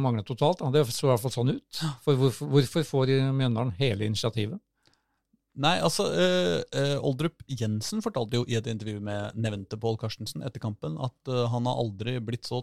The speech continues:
Speaker 2: satt ut av kampen, eh, kampene som han har blitt i starten av denne
Speaker 1: Mm.
Speaker 2: runden, og det har vært, eh, mannsmarkering på, på han, eh, og det, og i, har fått vanskelige arbeidsforhold. I, eh, og det er jo sikkert noe riktig, det. Så jeg må jo si også at, eh,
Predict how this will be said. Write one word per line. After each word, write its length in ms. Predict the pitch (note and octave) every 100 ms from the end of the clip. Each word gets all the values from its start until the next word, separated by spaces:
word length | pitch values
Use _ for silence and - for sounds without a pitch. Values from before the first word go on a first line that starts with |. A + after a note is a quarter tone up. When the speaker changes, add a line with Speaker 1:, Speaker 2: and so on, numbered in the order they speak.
| - -
Speaker 2:
satt 540 | - - - _ -
ut 180 | A2 -
av 60 | C3+
kampen, 480 | A#2 G#2 F3 F3+ F2+
eh, 340 | E2+ D#2 D2+
kampene 380 | D3+ C3+ B2 D3+
som 100 | - D#3+
han 100 | C#3+
har 60 |
blitt 260 | C3 - -
i 120 | C3+
starten 280 | C3 A2+ -
av 100 | A#2
denne 200 | A2 G#2
Speaker 1:
Mm. 440 | G#2+ G#2+ G#2+ A2 A#2
Speaker 2:
runden, 260 | G2+ C#3+
og 140 | D3 B2+
det 80 | A#2+
har 140 | A2+
vært, 260 | G#2+ - A#2
eh, 300 | G#2+ A2+ A2
mannsmarkering 840 | G#2+ G#2 - A2 G#2+ A2 A2 A#2
på, 420 | A2+ A2 G#2+ -
på 120 | A2+ A2
han, 380 | G#2+ G#2 G#2+
eh, 460 | G#2+ G#2 G#2 G#2+ A2+ C#3
og 140 | A#2 A2
det, 260 | A2 A2 B2+ A#2 A#2
og 140 | A#2 B2+
i, 320 | A#2 A#2 B2+
har 160 | B2 A#2+
fått 540 | - - - C3 - -
vanskelige 380 | C3+ A#2 B2+ A2+
arbeidsforhold. 380 | A2 - D#3+ E3 - - - - - - _ _
I, 220 | C3 A#2 -
eh, 120 | A#2 -
og 180 | C#3+ B2
det 220 | A2+ A2+
er 160 | A2+ G#2+
jo 100 | A2
sikkert 260 | - G#2+
noe 100 | G#2+
riktig, 300 | G#2+ - F3+
det. 140 | D#3 A2+
Så 120 | - -
jeg 100 | D#3
må 120 | C3
jo 60 |
si 340 | C3+ - G#2+ A2
også 320 | G2+ - A2+
at, 160 | - -
eh, 360 | A#2 A2+ A2+